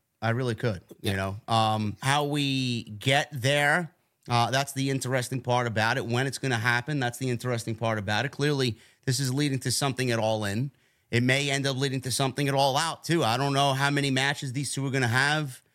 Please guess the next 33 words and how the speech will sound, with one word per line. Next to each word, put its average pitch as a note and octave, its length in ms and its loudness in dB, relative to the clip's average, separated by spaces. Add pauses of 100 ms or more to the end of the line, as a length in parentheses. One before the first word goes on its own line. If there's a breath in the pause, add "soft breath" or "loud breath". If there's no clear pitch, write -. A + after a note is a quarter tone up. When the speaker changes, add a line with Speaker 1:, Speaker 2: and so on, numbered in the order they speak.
(260)
Speaker 1:
but A#2+ 420 2
we D3 140 -2
may D3 240 2
end C#3+ 160 0
up C3 120 -2
getting C#3+ 260 0
this C3+ 160 -2
at C#3 120 2
All D3 280 2
In D#3 160 0
and D3+ 240 2
then D#3 100 2
again D#3+ 340 0
at C3+ 280 -2
All G2+ 260 0
Out, F#2+ 300 -4
or A#2 160 -2
we B2 120 -2
get B2+ 160 2
Adam C#3 280 0
Cole D3+ 260 0
versus C#3+ 340 -4
Roddy F3+ 380 0
at A2+ 80 0
All F#2+ 240 -4
Out. F#2 160 -8
I, C3+ 320 0
I - 20 0
don't, D#3 140 0
Speaker 2:
Rod-, C#3 100 2
Speaker 1:
I D3+ 120 0
don't D#3+ 160 -2
know. D#3+ 240 -2